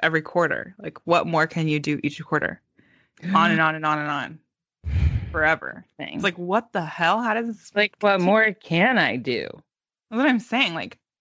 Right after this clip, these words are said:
Speaker 1: what if you just want to plateau? <laughs>
Speaker 2: You know what you should do, Tiffany? You should start, "What less can we do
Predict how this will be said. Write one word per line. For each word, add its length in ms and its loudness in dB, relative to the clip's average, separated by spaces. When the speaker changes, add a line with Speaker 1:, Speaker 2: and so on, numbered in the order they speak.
Speaker 1:
what 140 0
if 100 2
you 120 2
just 160 -4
want 120 2
to 80 0
plateau? 480 2
<laughs> 760 -8
Speaker 2:
You 60 -8
know 120 0
what 180 2
you 120 0
should 180 -4
do, 140 2
Tiffany? 500 -4
You 100 -4
should 200 -2
start, 440 0
"What 400 2
less 600 -2
can 280 -8
we 140 -10
do 340 -10